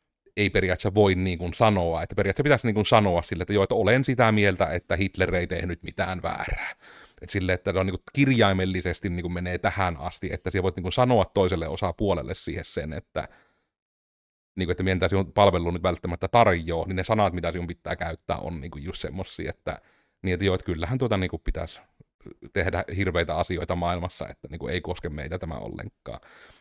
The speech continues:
Joka niin kun itsestäkin se semmonen tietynlainen syyllistämistaktiikka on hirmu outo, mutta yllättävän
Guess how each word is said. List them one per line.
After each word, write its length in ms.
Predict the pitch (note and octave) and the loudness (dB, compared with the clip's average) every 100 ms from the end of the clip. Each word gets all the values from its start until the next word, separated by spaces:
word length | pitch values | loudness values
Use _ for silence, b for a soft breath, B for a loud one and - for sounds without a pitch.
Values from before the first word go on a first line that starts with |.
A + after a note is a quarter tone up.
| - | 0
Joka 180 | F#2+ F#2+ | 4 4
niin 100 | G2 | 2
kun 100 | A2 | 2
itsestäkin 420 | A2+ G2+ F2 F2 | 2 2 -2 -6
se 80 | F2+ | -4
semmonen 360 | F#2 F2+ F2 | -4 -2 -4
tietynlainen 540 | G#2 G2 F2 E2+ F2 F2+ | 0 -2 0 -4 -4 -2
syyllistämistaktiikka 1200 | A2+ G#2+ F2+ - A1+ D#2 - - - - - D#2 | 0 2 0 -6 -10 -10 -12 -14 -14 -16 -14 -14
on 100 | - - | -12 -12
hirmu 320 | F2 C#2+ D2 - _ _ _ _ _ _ _ _ | -12 -12 -14 -16 _ _ _ _ _ _ _ _
outo, 340 | A2 G#2 E2+ E2 | 8 8 6 -4
mutta 300 | D#2+ - - | -8 -8 -8
yllättävän 500 | F#2 D#2+ - - | -8 -8 -8 -12